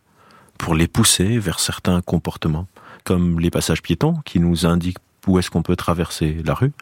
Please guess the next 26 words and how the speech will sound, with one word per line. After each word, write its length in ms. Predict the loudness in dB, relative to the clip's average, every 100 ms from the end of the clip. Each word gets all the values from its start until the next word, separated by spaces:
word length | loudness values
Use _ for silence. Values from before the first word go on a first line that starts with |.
| -14 -14 -16 -6
à 100 | -2
des 120 | 0
choses 240 | 0 0 2
un 100 | 0
peu 140 | -2
plus 340 | 0 2 2 0
sournoises 640 | 0 2 2 0 -2 -6 _ -20 -20
qui 80 | -4
peuvent 160 | 0 2
nous 120 | 2
pousser, 380 | 0 -2 0 0
par 160 | 0
exemple, 520 | -4 -2 -2 -2 -4
à 280 | -2 -2 -4 -6
voir 400 | -6 2 2 2 0
dans 140 | 0
le 80 | 0
métro 360 | 0 0 0 0
en 100 | 0
permanence 500 | 0 0 0 -2 -2
des 80 |
panneaux 220 | 2 2 2
publicitaires 680 | 0 0 -2 -2 0 -2
qui 140 | -2 0
nous 60 |
matraquent 680 | 2 0 -2 -4 -6 _ -18